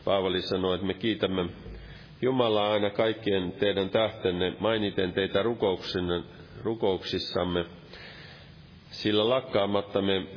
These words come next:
Jumalamme ja Isämme edessä muistamme teidän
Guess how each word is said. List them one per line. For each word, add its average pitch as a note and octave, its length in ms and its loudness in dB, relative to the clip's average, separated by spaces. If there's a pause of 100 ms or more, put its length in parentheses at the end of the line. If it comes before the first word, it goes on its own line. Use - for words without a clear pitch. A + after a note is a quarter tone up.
Jumalamme G#2 600 2
ja G2 100 2
Isämme A2 400 0
edessä G2+ 480 0
muistamme G#2 540 0
teidän F#2 520 0